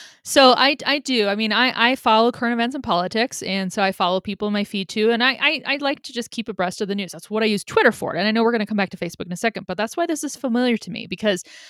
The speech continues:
I actually have, I've seen, and I really like this, I'm not gonna lie. I think it's perfectly appropriate in today's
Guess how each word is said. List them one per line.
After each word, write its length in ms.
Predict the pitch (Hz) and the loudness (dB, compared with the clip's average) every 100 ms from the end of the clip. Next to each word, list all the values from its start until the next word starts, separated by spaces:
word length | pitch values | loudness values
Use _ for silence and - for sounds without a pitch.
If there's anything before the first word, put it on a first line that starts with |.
| - - | -8 2
I 140 | 262 | 2
actually 480 | 285 285 320 - 403 | 4 2 2 -2 -2
have, 320 | 320 330 202 - | 0 2 2 2
I've 200 | 226 - | 0 0
seen, 480 | - 240 254 269 - _ | -4 -2 -2 -2 -8 _
and 140 | 254 302 | 2 2
I 100 | 427 233 | 2 0
really 540 | 190 226 254 269 254 | -4 0 2 2 0
like 300 | 202 180 202 - | 0 0 0 -2
this, 420 | 302 330 - - - | 0 0 -4 -10 -2
I'm 200 | 226 285 | 0 2
not 240 | 240 226 - | 2 0 -2
gonna 180 | 190 | -8
lie. 320 | 170 - - - _ - - - - - | -6 -8 -10 -14 _ -20 -20 -20 -16 0
I 180 | 240 277 | 2 2
think 280 | - 320 269 | 0 0 0
it's 180 | 254 - | -2 -4
perfectly 640 | - - 285 302 294 285 269 | -8 -2 0 -2 -4 -2 -2
appropriate 840 | - - 220 202 - - - - - | -2 0 0 0 -6 -14 -14 -14 -6
in 120 | 202 | -4
today's 640 | - 233 220 240 254 233 | -2 2 4 4 2 -2